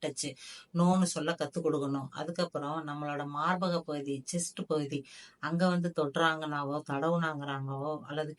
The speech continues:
கிள்னாங்களாவோ அது வந்து பேட் டச்னு சொல்லி கொடுக்கணும். அப்புறம் நம்ம தொடை பகுதி, தொடைகளுக்கு இடு-, தொடை தொட்டானாவோ அல்லது தொடையை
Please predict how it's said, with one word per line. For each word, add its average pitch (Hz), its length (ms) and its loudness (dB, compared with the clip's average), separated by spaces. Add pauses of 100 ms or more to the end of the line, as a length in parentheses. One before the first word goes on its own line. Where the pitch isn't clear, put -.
கிள்னாங்களாவோ 156 840 0
அது 151 260 -2
வந்து 156 280 -4
பேட் 160 280 -2
டச்னு 151 180 -8
சொல்லி 165 300 -2
கொடுக்கணும். 143 460 -2 (400)
அப்புறம் 170 300 2
நம்ம 160 220 0
தொடை 170 400 2
பகுதி, 151 560 2
தொடைகளுக்கு 175 540 2
இடு-, 156 540 2
தொடை 151 320 -2
தொட்டானாவோ 151 800 -8
அல்லது 156 220 -8 (120)
தொடையை 170 280 -2